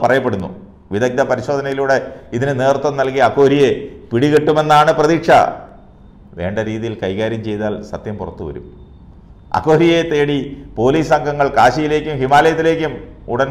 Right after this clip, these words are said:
പുറപ്പെടുമെന്നാണ് കരക്കമ്പി. നരബലി നടന്നിട്ടുള്ള കേരളത്തിലെ മൃഗബലിയിൽ പുതുമയൊന്നുമില്ലെന്നാണ് ഡി കെയുടെ അണികൾ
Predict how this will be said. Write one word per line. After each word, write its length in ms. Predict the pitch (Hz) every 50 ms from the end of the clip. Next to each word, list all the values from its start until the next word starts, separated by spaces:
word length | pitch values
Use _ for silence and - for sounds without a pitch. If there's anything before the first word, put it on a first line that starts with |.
| 131 127
പുറപ്പെടുമെന്നാണ് 640 | 123 123 - 139 131 127 131 123 123 120 117 113 104 -
കരക്കമ്പി. 420 | 92 85 92 - 120 117 101 87 - - - - - - - - - - - - - - - - - - - -
നരബലി 340 | 110 117 123 127 131 131 127 123
നടന്നിട്ടുള്ള 400 | 117 120 113 117 98 107 107 107 101 104
കേരളത്തിലെ 440 | 101 101 101 101 98 101 98 95 92 90
മൃഗബലിയിൽ 1000 | 87 92 92 104 104 - - - - - - - 90 92 92 92 90 87 85 - - - - - - - - - - - - - - - - - -
പുതുമയൊന്നുമില്ലെന്നാണ് 1000 | 101 110 120 139 143 139 123 113 117 110 101 98 98 98 92 90 90 90 90 87 87 85
ഡി 100 | 87 90 87 -
കെയുടെ 260 | 95 90 87 87 85 80
അണികൾ 220 | 80 80 82 82